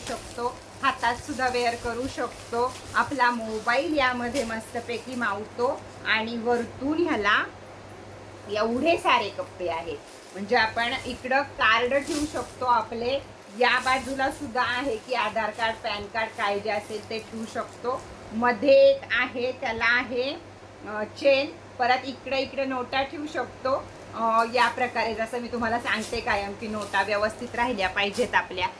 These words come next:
तर या प्रकारचे सुद्धा बरेच सारे आहे. याचे, अ, कलर तुम्हाला उद्या बघायला मिळतील, आजच्या व्हिडिओमध्ये नाही. तर या प्रकारे आपण सरळ ह्याच्यामध्ये असे पैसे मस्तपैकी ठेवू शकतो.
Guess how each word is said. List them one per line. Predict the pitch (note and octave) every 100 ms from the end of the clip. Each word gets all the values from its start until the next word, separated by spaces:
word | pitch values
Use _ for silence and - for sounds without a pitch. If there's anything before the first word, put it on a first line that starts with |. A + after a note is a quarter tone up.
| - -
तर | A#3
या | A#3 A#3+ C4
प्रकारचे | C4+ C4+ C4+ C4 A#3+ C4+
सुद्धा | - A3+ B3
बरेच | A#3 B3 C#4
सारे | - - C4+ A#3+
आहे. | A#3 A3+ A#3+ C4+ - - - A3+
याचे, | B3 B3 C4+ C4+ C#4
अ, | C#4+ A#3 A#3 A3+ A#3 -
कलर | C4+ C4+
तुम्हाला | C#4 D#4 D4+ D4 B3+ B3
उद्या | - B3+ C#4+ C#4+
बघायला | C#4 D#4+ D4 A#3+
मिळतील, | A#3+ A#3+ C4+ D#4 B3
आजच्या | A#3+ - B3
व्हिडिओमध्ये | B3+ A#3+ A#3 A#3 A#3
नाही. | B3 A3+ B3
तर | B3+
या | B3 A3
प्रकारे | A#3 A#3 A#3 A3
आपण | G#3 G#3 C4+ E4 - - - -
सरळ | C#4+ C#4+ D#4
ह्याच्यामध्ये | F4 E4+ C#4+ A#3 A#3 A3+
असे | A3+ A3+
पैसे | G#3+ A3 A3+ -
मस्तपैकी | A3 A#3+ - C4 A3+ - A#3+
ठेवू | C4+ A#3 A3
शकतो. | A3+ - D4 E4+